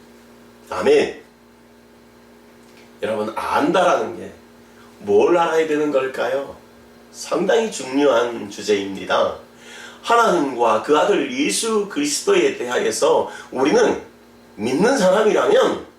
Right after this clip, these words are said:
성도라면 정확하게 알고 있어야 됩니다. 여러분, 여호와를 알자, 힘써 여호와를 알자,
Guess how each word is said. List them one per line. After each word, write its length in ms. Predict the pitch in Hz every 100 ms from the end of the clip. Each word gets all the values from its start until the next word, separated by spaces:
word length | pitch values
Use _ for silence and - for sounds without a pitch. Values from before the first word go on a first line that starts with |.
| - -
성도라면 1000 | - 139 - - - - - 480 - - - - _
정확하게 1120 | - - - - - - 233 165 151 180 175 - -
알고 440 | - - 190 - 196
있어야 420 | - 107 104 107
됩니다. 240 | 98 - - - - - - - - - - - - - - - - - - - - - - - - - -
여러분, 360 | 104 98 104 104 - - - - - - - -
여호와를 540 | 123 110 147 135 120 113
알자, 540 | 110 110 110 104 98
힘써 840 | - 208 285 294 - - - 233
여호와를 460 | 175 143 139 127 113
알자, 640 | 107 107 104 104 95 92